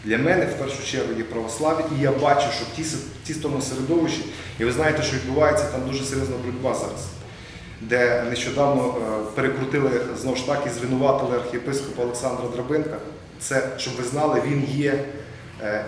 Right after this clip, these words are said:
ідеологом автокефальної, автокефалізації української церкви. І я вам приклад один приведу. Коли зу-, зустрічався владика Сабодан з, е, одним із єпископів, здається, це був Родюк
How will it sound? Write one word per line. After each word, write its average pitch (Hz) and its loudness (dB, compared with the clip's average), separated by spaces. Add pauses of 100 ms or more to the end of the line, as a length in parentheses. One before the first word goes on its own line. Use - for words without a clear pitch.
ідеологом 143 6
автокефальної, 127 0
автокефалізації 123 0
української 120 -4
церкви. 101 -4 (960)
І 120 -4
я 160 8
вам 190 2
приклад 175 4
один 113 -2
приведу. 107 -6 (360)
Коли 151 6
зу-, 170 2
зустрічався 151 0 (320)
владика 135 -2
Сабодан 180 0 (1040)
з, 120 -2
е, 135 6 (1900)
одним 143 0
із 139 2
єпископів, - 0 (1600)
здається, 160 2
це - -2
був 143 -2
Родюк 131 0